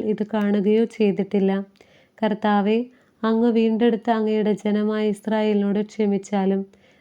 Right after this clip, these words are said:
നിർദോഷന്റെ രക്തം ചിന്തി എന്ന കുറ്റം അവരുടെ മേൽ ആരോപിക്കരുതേ. നിഷ്കളങ്ക രക്തം ചിന്തിയ കുറ്റം അവരോട് പൊറുക്കണമേ. കർത്താവിന് ഇഷ്ടമായത് ചെയ്തു കഴിയുമ്പോൾ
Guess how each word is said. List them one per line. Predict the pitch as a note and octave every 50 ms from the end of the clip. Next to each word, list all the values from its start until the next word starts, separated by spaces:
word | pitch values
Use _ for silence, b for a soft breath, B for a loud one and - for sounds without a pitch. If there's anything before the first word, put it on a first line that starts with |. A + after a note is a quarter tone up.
| b _ -
നിർദോഷന്റെ | A3+ A3 A3 G3 A#3 A#3 A3+ G#3+ - A#3 A3 A3+ A3+
രക്തം | G#3+ A3 G#3 G#3+ _ - A3+ A3 G3+
ചിന്തി | - - A3 G#3 G3 G#3+
എന്ന | G#3+ G#3 G3+ G#3
കുറ്റം | G3+ - G#3+ F#3 - - G#3+ A3 A#3+ B3 - -
അവരുടെ | G#3+ G#3 G#3 G#3+ G#3+ A3 G#3 G#3+
മേൽ | G#3 A3 A3 G#3+ G#3+
ആരോപിക്കരുതേ. | G3+ F#3+ G3 G3+ G3+ - G#3 G3+ - - G3+ G3 G3 F3+ - G3 G3+ G#3 b b b b b b b b _ -
നിഷ്കളങ്ക | A#3 A3 A3 - - A#3+ A3+ A3+ A3+ A3+ A#3
രക്തം | A3+ A3+ A3 A3 - - A3+ A3 G#3+
ചിന്തിയ | - - G#3+ G#3 G3+ A3 G#3+
കുറ്റം | G#3+ G#3+ G#3+ G3+ - - A3 G#3+ A3+ B3 A3
അവരോട് | G#3 G3+ G3+ G3 G#3 G#3 G#3
പൊറുക്കണമേ. | G#3 G#3+ A3 G#3 G3 G3 G3 - G3+ G3 G3 F#3+ G3 G3 G3 G3 b b b b b b b _ -
കർത്താവിന് | - A3+ A3 G#3+ - A3+ A3+ A3+ A3+ A#3 A#3
ഇഷ്ടമായത് | G#3 G#3+ - - A3+ A3 A3 A3 A3 A3 G#3 G#3+ G#3
ചെയ്തു | G#3 - A3 G#3+ G#3 G3+ A3+
കഴിയുമ്പോൾ | G#3 A3 G#3+ G3+ G3+ G3 G3 F#3+ F#3 G3 G#3 A3+